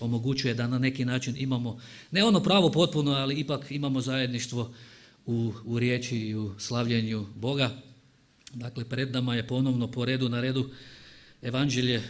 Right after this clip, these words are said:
po Ivanu. Vjerujem da imate otvoreno drugo poglavlje, kratki, ali vrlo važan, nabijeni tekst. Tekst koji je odigrao veliku ulogu u mom osobnom obraćenju prije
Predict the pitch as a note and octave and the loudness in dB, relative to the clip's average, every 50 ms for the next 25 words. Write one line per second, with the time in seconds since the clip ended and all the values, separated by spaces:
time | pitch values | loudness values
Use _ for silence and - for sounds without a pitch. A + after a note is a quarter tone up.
0 | - - B2+ C3+ C#3+ C#3+ D3 C#3+ C3 B2 A2+ - A#2+ B2+ C3+ C3+ C3 A#2+ B2+ B2+ | -4 -2 0 2 2 2 2 2 2 2 0 0 2 4 4 4 4 4 4 4
1 | B2+ A#2+ - C3 A#2 - B2+ C3+ C#3 C#3+ C3+ C3 B2 C3 - G#2 A2+ C3 C3+ C3+ | 2 2 2 0 -2 0 2 4 4 6 6 4 4 2 0 -2 0 2 2 2
2 | B2+ C3 C3+ C#3 C#3+ C#3+ C3+ B2 B2 A#2+ B2 C#3 D3 C#3+ C#3 - - B2+ A#2+ A#2 | 2 2 2 2 2 2 4 4 2 2 4 2 2 2 0 -2 0 2 2 2
3 | A#2 A#2 A2+ G#2+ G#2+ A2+ D#3 D3+ C#3 C3 A#2+ A2+ B2 C3+ C#3 B2 C3 B2+ B2 A#2+ | 2 2 0 0 0 2 2 4 4 4 4 4 4 4 4 6 4 4 4 4
4 | A#2 G#2+ G#2 C3+ C#3 C#3 C3+ C3 A#2+ - - C#3+ C#3+ C3+ - - - - - - | 2 2 4 6 6 8 8 6 6 4 4 4 4 6 4 2 0 -2 -6 -12
5 | - - - - - - - - - F#3+ - - - - F3 F3 D3+ C#3+ C#3 F3 | -16 -16 -16 -16 -16 -16 0 4 6 6 6 6 6 6 8 8 8 10 10 10
6 | F3 D#3+ D3 D3 C#3+ C3+ A#2+ D#3 F#3 F3+ D#3+ - D#3 D3 D3 E3 E3 D3 C3 C3 | 10 10 8 8 8 8 8 8 8 8 6 6 6 6 8 8 8 8 8 8
7 | B2+ C3+ D#3 D#3 D3 D3+ D3 D3 D3 C3+ B2+ B2+ B2 A#2+ B2+ B2 B2+ B2 A#2 A#2+ | 10 10 10 10 10 10 10 10 8 8 8 8 8 8 6 6 6 6 4 6
8 | C#3 D3+ D3+ C3+ A#2+ - B2+ C3 C#3 C#3 B2+ - - - | 6 8 8 8 6 6 6 6 8 8 8 6 4 -2